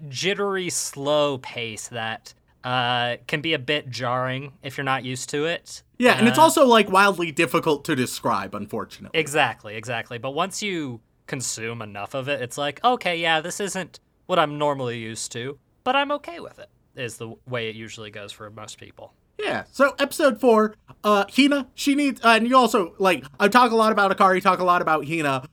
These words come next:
Speaker 2: I don't talk a lot about Momo, 'cause she's, like, five. Uh,
Speaker 1: Yeah. She doesn't
Speaker 2: she
Speaker 1: understand trauma. <laughs>
Speaker 2: she's not super relevant to the story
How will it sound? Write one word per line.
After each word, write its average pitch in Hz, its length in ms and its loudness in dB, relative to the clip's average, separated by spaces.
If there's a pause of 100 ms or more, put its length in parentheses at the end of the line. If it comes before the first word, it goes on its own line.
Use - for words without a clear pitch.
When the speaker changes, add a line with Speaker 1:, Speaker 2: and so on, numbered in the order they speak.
(100)
Speaker 2:
I 180 80 6
don't 233 180 6
talk 240 220 6
a 233 60 0
lot 220 180 6
about 202 220 2
Momo, 240 440 6
'cause - 100 -12
she's, 208 220 -2
like, 202 240 4
five. 113 540 2 (260)
Uh, 160 240 4
Speaker 1:
Yeah. 143 220 4 (360)
She - 200 -2
doesn't 196 240 4
Speaker 2:
she 156 80 6
Speaker 1:
understand 156 420 2
trauma. 110 380 2 (220)
<laughs> - 200 8
Speaker 2:
she's 320 420 6
not 262 260 6
super 254 320 0
relevant 226 520 4
to 214 120 4
the 165 120 2
story 294 840 4